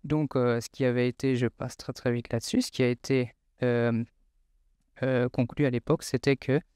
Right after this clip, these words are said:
euh, cette, euh, modification de la partie antérieure du,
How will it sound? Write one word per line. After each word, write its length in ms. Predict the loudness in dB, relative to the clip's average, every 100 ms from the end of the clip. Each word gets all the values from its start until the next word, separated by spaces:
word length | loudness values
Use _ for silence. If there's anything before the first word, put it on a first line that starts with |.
| _ _ _ _
euh, 100 | -4
cette, 440 | -4 -2 -4 -4 0
euh, 140 | 2
modification 840 | 2 0 -2 -2 -4 -4 -2 0
de 360 | 0 0 0 0
la 120 | -2
partie 520 | -2 -4 -6 -2 0 0 0
antérieure 520 | 0 0 0 0 -2
du, 280 | 0 0